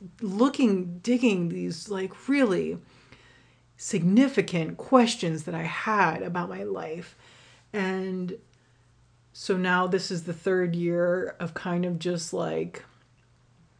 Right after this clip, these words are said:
celebrating this really special day. And I just feel like I've come so fucking far. And even, like,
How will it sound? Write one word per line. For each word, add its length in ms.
celebrating 680
this 220
really 300
special 440
day. 640
And 640
I 220
just 380
feel 240
like 200
I've 180
come 480
so 460
fucking 580
far. 640
And 460
even, 300
like, 340